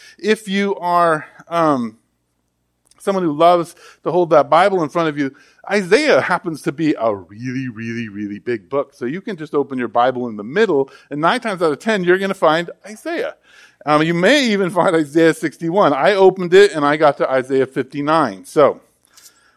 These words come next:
what I'm gonna do is you hold these in front of you, or, and if you just don't want to, like, having the text in front of you is not a big deal. That's okay. Um, but I'm not gonna address this passage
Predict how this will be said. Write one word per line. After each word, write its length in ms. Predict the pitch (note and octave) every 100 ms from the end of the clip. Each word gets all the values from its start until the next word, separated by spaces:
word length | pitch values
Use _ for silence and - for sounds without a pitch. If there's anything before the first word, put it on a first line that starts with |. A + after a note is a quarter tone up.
| _
what 140 | D3+ F3+
I'm 200 | C4+ D#4+
gonna 180 | C4+ E3+
do 220 | F3 E3+
is 120 | D#3
you 140 | F#3+
hold 240 | F#3 A3 A3
these 160 | G3+
in 100 | F#3
front 220 | - G3 G3
of 140 | E3+
you, 180 | E3 E3
or, 520 | D#3+ D#3+ D#3+ - D3
and 140 | F#3+ F#3+
if 180 | F#3 F#3
you 100 | F3+
just 220 | G#3 -
don't 220 | F#3 E3+
want 240 | C#3+ D3
to, 200 | - D3+
like, 200 | C#3 C3
having 360 | C3 C#3 C#3+ D3
the 100 | C3+
text 280 | - C3 -
in 60 | B2+
front 180 | C3
of 40 | C3
you 60 |
is 60 | A#2+
not 140 | C3
a 40 | A#2+
big 180 | A#2 A2
deal. 200 | A#2+ A#2+
That's 200 | A#2+ C#3+
okay. 580 | - - E3+ A2+ C#3 _ _ _ _
Um, 440 | D3 D3 C3+ B2 _ _ _ _ _ -
but 100 | F#3
I'm 200 | F3+ B3
not 220 | C#4 C4+ B3+
gonna 160 | A3
address 460 | E3+ D3 F3 G#3+ -
this 420 | C#3+ C3 - - _
passage 640 | - E3+ E3+ - B2 A#2+